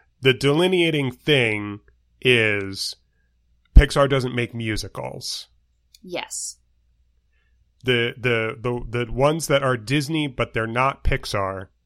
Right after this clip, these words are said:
Speaker 1: like Tangled, Frozen, Moana, they're musicals. Like,
Speaker 2: Yes.
Speaker 1: like, you know, all the,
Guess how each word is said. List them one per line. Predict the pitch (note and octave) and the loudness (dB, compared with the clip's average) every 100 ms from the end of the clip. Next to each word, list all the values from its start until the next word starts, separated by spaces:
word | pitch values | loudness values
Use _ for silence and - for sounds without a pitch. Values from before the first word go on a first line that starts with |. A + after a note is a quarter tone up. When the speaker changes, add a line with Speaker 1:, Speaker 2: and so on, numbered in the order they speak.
| _ | _
Speaker 1:
like | A#2+ A#2 A#2+ B2 | -4 0 0 -2
Tangled, | B2+ A#2+ A#2 G#2 | -4 -4 -4 -4
Frozen, | A#2+ A2 A2 | -2 -2 -4
Moana, | G#2+ G#2+ G#2+ G#2+ G2+ F#2 F#2 - _ _ _ _ _ _ _ | -4 -2 -2 -2 -4 -8 -10 -14 _ _ _ _ _ _ _
they're | A2 B2 A#2 | 0 0 2
musicals. | A#2+ A2+ G2+ - - - - - - - | -2 -4 -6 -10 -10 -10 -10 -12 -14 -10
Like, | A2+ A#2 A2 | -2 2 2
Speaker 2:
Yes. | A2 - - - _ _ _ _ _ _ _ _ - | 0 -6 -12 -14 _ _ _ _ _ _ _ _ -4
Speaker 1:
like, | A#2 G#2+ G#2 - - _ - | 0 0 -2 -8 -18 _ -6
you | A2+ | -4
know, | G2+ F#2 C#3+ | -2 -4 -4
all | B2 A#2 A2 | 2 2 2
the, | G#2+ G#2+ G2+ G2+ | 0 -2 -2 -4